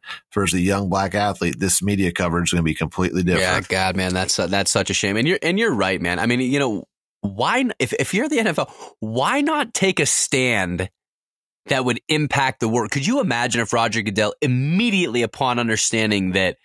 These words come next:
Speaker 2: that Robert Kraft was guilty of this thing, if he took the podium and said, "Yeah, we absolutely cannot stand for this. We are now forcing the sale of the New England Patriots to the,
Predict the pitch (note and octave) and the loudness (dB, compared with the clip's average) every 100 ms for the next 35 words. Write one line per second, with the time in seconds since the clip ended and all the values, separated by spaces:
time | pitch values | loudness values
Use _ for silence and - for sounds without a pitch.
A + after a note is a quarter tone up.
0 | _ _ _ G2 F#2 B2+ C3 A2 B2 A2 | _ _ _ -4 0 0 0 -2 -2 -2
1 | - F#2 G#2 G2 A#2+ C3+ C3 G#2+ G2 E2+ | 0 -2 -2 -2 0 0 0 0 0 0
2 | F2+ - F2+ F2 C#2+ B1+ - _ _ _ | 0 2 2 2 0 -6 -14 _ _ _
3 | _ _ _ _ _ - A2 D3+ F#3+ - | _ _ _ _ _ -4 -2 2 0 0
4 | F#3+ - D3 D3 C3+ B2 G2+ G2 - F#2 | -2 -2 -4 0 0 2 0 0 0 2
5 | F2 E2+ _ _ _ _ _ _ _ _ | 0 -2 _ _ _ _ _ _ _ _
6 | F#2 G2 F#2+ G#2 G2+ - G2 F2+ F2 G2 | -2 -2 0 0 0 0 0 0 0 0
7 | F2 E2+ - F2+ F2 F2 E2+ F#2+ G2+ G#2 | 0 0 0 0 0 0 0 0 0 0
8 | F#2+ F2 F#2 F#2+ F#2 F#2 - - A2 G#2+ | 0 0 0 0 2 0 -2 -2 0 0
9 | - G2 F2+ - G2 F2+ F2+ F#2 F#2 F#2 | 0 0 0 2 2 2 0 0 2 0
10 | E2+ F#2+ F2 - F2 - F2 E2+ | -2 0 0 0 -2 -2 0 -2